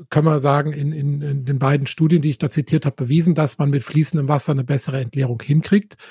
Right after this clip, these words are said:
Es gibt aber für den Grund dafür eigentlich nur Theorien. Und dann nehmen wir jetzt mal drei Theorien, ähm, ziehen wir mal zu Rate. Das ist einmal die, äh, Konditionierung. Das kennen wir, dass also ein Reiz eine Reaktion auslöst, ne?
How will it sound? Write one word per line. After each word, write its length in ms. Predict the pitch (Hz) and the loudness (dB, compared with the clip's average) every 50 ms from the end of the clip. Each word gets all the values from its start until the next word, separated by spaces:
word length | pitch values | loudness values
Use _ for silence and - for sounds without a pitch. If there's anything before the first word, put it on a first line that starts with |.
| - - _ _ - | -20 -20 _ _ -18
Es 100 | - - | -4 -2
gibt 200 | 175 151 - 165 | -2 0 2 2
aber 200 | 139 147 139 127 | 0 2 0 -2
für 240 | - - - 147 123 | -4 -4 -4 -4 -2
den 200 | 120 123 127 117 | -2 -2 -4 -4
Grund 340 | - 120 143 156 180 185 - | 0 4 4 6 6 4 4
dafür 380 | 185 - - - 175 165 151 | 0 0 2 2 2 2 2
eigentlich 320 | 131 143 143 127 - - - | 0 -2 -2 -4 -4 -2 0
nur 240 | 147 143 139 - | 0 0 0 -2
Theorien. 580 | - - 147 131 127 117 117 127 135 135 113 117 | -2 0 0 0 2 0 0 0 0 0 0 -2
Und 160 | 123 120 - | -6 -6 -6
dann 140 | 135 120 131 | -4 -2 0
nehmen 160 | 139 151 147 | 0 0 2
wir 80 | 143 139 | 0 0
jetzt 240 | 143 139 - - 139 | -2 -4 -4 -4 -4
mal 200 | 127 131 127 120 | -2 -2 -4 -6
drei 380 | - - - 127 143 156 165 180 | -6 -4 0 2 4 6 4 4
Theorien, 640 | - - - 165 147 135 123 147 147 135 135 120 117 _ _ _ _ _ _ _ _ _ - | 2 -2 -2 -2 0 0 0 0 0 0 -2 -4 -8 _ _ _ _ _ _ _ _ _ -2
ähm, 200 | 139 135 131 120 | 0 0 0 -2
ziehen 200 | - - 151 135 | -2 0 0 0
wir 80 | 135 | 0
mal 160 | 127 127 120 - | 0 -2 -4 -6
zu 140 | - 127 | -6 -6
Rate. 440 | 113 139 156 175 185 - 226 220 202 - - - - - _ _ _ | -2 2 2 2 2 2 0 -2 -2 -4 -10 -20 -20 -20 _ _ _
Das 160 | - 131 - | -8 -8 -6
ist 60 | - | -4
einmal 220 | 151 147 151 151 135 | 0 0 2 2 2
die, 280 | 143 139 139 139 151 | 2 0 0 0 -2
äh, 300 | - 139 131 135 127 123 - | -2 0 0 0 0 -2 0
Konditionierung. 920 | - 151 143 135 139 - - - 131 127 135 143 160 175 214 254 294 - - _ _ _ _ _ - | 2 2 2 2 0 -2 -2 0 2 4 4 4 4 4 2 0 -2 -6 -12 _ _ _ _ _ -10
Das 380 | 135 127 - - - - - - | -8 -8 -8 -8 -10 -12 -8 -2
kennen 340 | - 156 156 170 175 165 156 | 2 2 4 4 4 4 4
wir, 180 | 175 170 170 | 4 4 4
dass 240 | 156 156 135 - - | 2 0 -2 -4 -4
also 400 | 143 139 139 135 139 143 147 - _ _ _ _ _ - | -6 -4 -2 -2 -2 -2 -4 -10 _ _ _ _ _ -8
ein 180 | 160 143 135 127 | -4 -2 -2 -2
Reiz 520 | 123 123 127 139 160 180 175 - - - | -2 -2 0 2 2 2 0 0 -2 -2
eine 80 | 165 143 | 0 2
Reaktion 520 | 143 147 143 - - - - 160 160 147 | 2 2 0 0 0 2 2 4 4 2
auslöst, 800 | 147 127 123 117 - - 123 113 110 104 - - - _ _ _ - | 0 -4 -4 -4 -4 -6 -8 -8 -8 -8 -12 -16 -20 _ _ _ -4
ne? 200 | 143 170 196 | -2 -2 -2